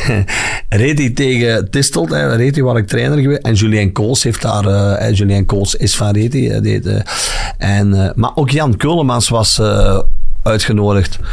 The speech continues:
En, eh, dinsdag heb ik dan een interview gehad met Jules, eh, met Walter Meeuws en, eh, Jan Keulemans over, eh, de wedstrijden van het weekend. En dan is dat eigenlijk toch wel,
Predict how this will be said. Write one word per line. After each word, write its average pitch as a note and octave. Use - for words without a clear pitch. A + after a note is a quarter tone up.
En, A#2
eh, G#2+
dinsdag C#3+
heb C#3+
ik B2+
dan A#2
een A2+
interview C#3+
gehad B2
met G#2+
Jules, A#2
eh, A2+
met G2+
Walter G#2
Meeuws B2+
en, A2
eh, G2+
Jan A2+
Keulemans B2
over, G#2
eh, G2
de G2+
wedstrijden A2+
van G2+
het F#2+
weekend. C3+
En A2
dan A2
is A2+
dat A2
eigenlijk A#2+
toch -
wel, C3+